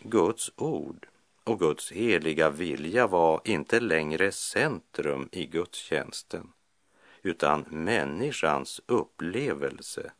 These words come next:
lust och längtan. Under sken av att frambära offer till Herren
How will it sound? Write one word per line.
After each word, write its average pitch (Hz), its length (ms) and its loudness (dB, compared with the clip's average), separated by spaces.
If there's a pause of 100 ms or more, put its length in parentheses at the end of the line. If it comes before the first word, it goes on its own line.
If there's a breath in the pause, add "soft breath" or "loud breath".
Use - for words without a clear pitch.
(140)
lust 80 560 -2
och 76 240 -2
längtan. 92 720 -6 (1600 soft breath)
Under 127 380 8
sken 101 500 4
av 107 160 6
att 82 240 4
frambära 82 680 6
offer 90 540 2
till 82 200 2
Herren 95 560 2